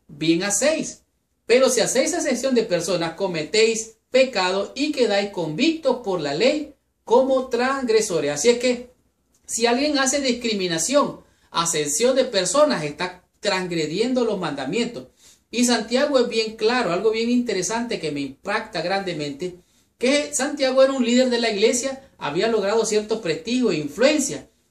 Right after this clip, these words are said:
dentro de la iglesia primitiva. Aquí la lección dice que Santiago llegó a ser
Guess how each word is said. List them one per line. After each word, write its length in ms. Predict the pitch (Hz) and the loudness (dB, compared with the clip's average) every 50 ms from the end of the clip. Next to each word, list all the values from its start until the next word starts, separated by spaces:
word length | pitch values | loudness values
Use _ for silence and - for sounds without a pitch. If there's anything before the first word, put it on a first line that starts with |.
| _ _ | _ _
dentro 400 | 156 156 - - 302 302 269 240 | 0 0 2 2 2 0 0 0
de 40 | 220 | 0
la 80 | 190 | 0
iglesia 400 | 185 180 208 240 240 - 240 202 | 0 2 2 2 2 2 -2 -2
primitiva. 600 | - 190 180 175 160 - 302 330 311 208 - - - - _ _ _ _ - | -2 -4 -2 -2 -4 -2 0 0 0 0 -4 -6 -10 -20 _ _ _ _ -8
Aquí 260 | 185 160 - - 330 | -8 -8 -4 -2 2
la 100 | 359 330 | 2 4
lección 340 | 285 262 247 - 277 294 254 | 4 2 0 0 0 0 0
dice 240 | 247 285 277 302 247 | 0 0 0 -2 -4
que 100 | 233 214 | -4 -2
Santiago 480 | - 196 175 170 - - 240 269 269 | -2 -2 -2 -2 -4 -4 0 0 2
llegó 240 | 247 226 202 202 220 | 2 2 0 0 0
a 60 | 233 | 0
ser 400 | 226 - 247 285 294 - - - | 2 2 2 2 0 -2 -8 -18